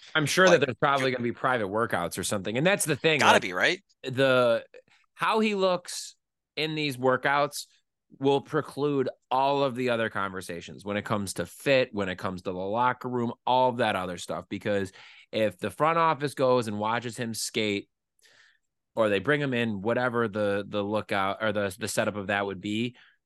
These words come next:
Speaker 1: and he just looks like he did last year, or he looks like even, like, I guess, like, moderately serviceable, I don't think that they make the move, and they shouldn't make the move, obviously. But if you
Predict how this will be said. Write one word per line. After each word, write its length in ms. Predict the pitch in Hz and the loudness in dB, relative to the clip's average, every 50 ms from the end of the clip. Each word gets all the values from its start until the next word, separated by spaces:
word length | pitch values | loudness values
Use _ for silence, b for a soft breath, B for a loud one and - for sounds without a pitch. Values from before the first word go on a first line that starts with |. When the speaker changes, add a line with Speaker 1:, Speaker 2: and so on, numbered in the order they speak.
| _ _ _ - | _ _ _ -4
Speaker 1:
and 120 | 120 117 | -2 0
he 140 | 139 156 160 | 2 2 2
just 200 | 156 160 139 135 | 2 2 2 2
looks 260 | 143 135 135 - - | 2 0 0 0 0
like 180 | 143 135 123 - | 2 2 0 0
he 540 | - 123 120 120 117 110 107 104 101 92 98 - _ _ _ _ _ - 98 | -4 -4 -2 -2 -2 -4 -4 -8 -10 -12 -14 -18 _ _ _ _ _ -20 -8
did 240 | 92 123 120 120 110 | -4 -2 -2 0 0
last 440 | 110 101 92 101 110 110 - - | 0 0 0 0 -2 -4 -6 -8
year, 360 | 95 101 107 113 120 127 127 - - _ | -6 -4 -2 -2 -2 -2 -4 -8 -10 _
or 160 | 107 110 110 | -2 -2 0
he 100 | 113 117 | 0 0
looks 340 | 117 120 117 113 - - - | 0 0 0 -2 -2 -6 -4
like 360 | 117 110 110 107 107 104 - b b b b b b b b b b b _ _ _ _ _ _ _ _ _ _ _ _ _ _ _ _ _ _ _ _ _ _ | -2 0 0 0 -2 -4 -8 b b b b b b b b b b b _ _ _ _ _ _ _ _ _ _ _ _ _ _ _ _ _ _ _ _ _ _
even, 300 | - 240 262 247 254 214 | 0 0 2 2 2 2
like, 300 | 185 160 139 127 107 - - _ _ _ _ _ - | 4 2 2 0 -2 -6 -12 _ _ _ _ _ -16
I 240 | - - 123 127 135 | -10 -6 -2 -2 0
guess, 200 | 131 143 135 - | 0 0 0 0
like, 80 | 147 123 | -2 -4
moderately 640 | 123 123 120 113 110 117 127 127 123 120 117 117 | -2 -2 0 0 2 2 2 0 0 -2 -4 -6
serviceable, 960 | 110 - - - 117 113 113 123 135 - - 160 147 170 175 175 180 180 - - _ _ _ _ _ _ _ - | -6 -6 -6 -4 -4 -2 -2 -4 -4 -4 -4 -4 -2 0 0 0 0 -2 -6 -12 _ _ _ _ _ _ _ -2
I 100 | 175 196 | 0 0
don't 100 | 202 185 | 2 2
think 120 | 180 165 | 2 2
that 100 | 160 151 | 2 2
they 120 | 139 151 143 | 2 0 2
make 220 | 143 143 139 120 | 2 0 0 -2
the 60 | 139 | -4
move, 360 | 135 143 160 143 90 80 - - | -4 -4 -4 -4 -6 -6 -8 -8
and 100 | 107 123 | -2 0
they 80 | 131 131 | 0 0
shouldn't 360 | - - 196 202 147 107 95 | 2 0 0 0 0 -4 -8
make 160 | 95 95 90 | -12 -12 -12
the 80 | 101 92 | -12 -12
move, 220 | 90 87 85 80 - - | -12 -12 -14 -12 -6 -2
obviously. 720 | 127 143 143 113 98 82 80 - - - 65 52 64 57 - 101 98 - | -2 0 0 -2 -4 -6 -6 -6 -6 -8 -8 -10 -14 -14 -16 -18 -4 0
But 160 | 151 151 147 | 2 4 4
if 140 | 143 - - | 4 2 2
you 380 | 156 160 156 147 143 143 135 | 2 2 4 4 2 0 -2